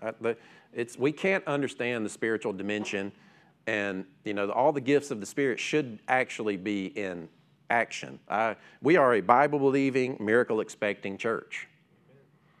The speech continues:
But it's not all about the phenomenal stuff. My, my main desire for people that make this their home church and come regularly is that you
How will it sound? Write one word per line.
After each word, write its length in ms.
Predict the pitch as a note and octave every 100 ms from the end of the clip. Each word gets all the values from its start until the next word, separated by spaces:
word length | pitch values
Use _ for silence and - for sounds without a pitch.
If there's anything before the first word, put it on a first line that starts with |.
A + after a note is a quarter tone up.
| _ -
But 180 | - B2+
it's 140 | C#3+ C#3+
not 300 | D3 D#3 -
all 300 | - D3 D3+
about 580 | C3+ G#2+ E3+ B2 G#2+ - - _ -
the 100 | G#2+
phenomenal 560 | - A#2 A#2+ A2+ F#2
stuff. 480 | E2 - C2+ - - - - - -
My, 220 | A#2+ D3+
my 300 | C#3+ D3+ B3+
main 340 | F3 D#3+ C4
desire 480 | A3+ A#2+ G#2 G#2 G#2
for 140 | G#2 G#2+
people 300 | C#3 C3+ B2
that 100 | A2
make 260 | A#2 A#2+
this 180 | B2 A#2
their 160 | - A2
home 260 | B2+ A#2+
church 280 | A#2 A#2+ A#2
and 80 | F#2+
come 180 | A#2+ G#2+
regularly 560 | A2 F3 C3 A2 G#2+
is 80 | G#2+
that 140 | G2+ G2+
you 440 | G2 D3+ D3 B2+